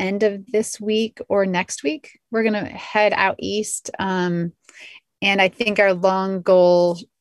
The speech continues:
will be to hit Tennessee, which is where my parents are.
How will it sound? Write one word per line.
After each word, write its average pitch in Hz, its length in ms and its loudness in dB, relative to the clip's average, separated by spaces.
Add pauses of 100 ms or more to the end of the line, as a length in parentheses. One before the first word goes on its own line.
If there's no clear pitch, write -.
will 185 220 -2
be 170 500 0 (220)
to 175 200 -2
hit - 260 -2
Tennessee, 175 460 -4
which 190 220 -4
is 170 140 -8
where 175 80 -4
my 165 120 -2
parents 165 440 -6
are. 202 280 -2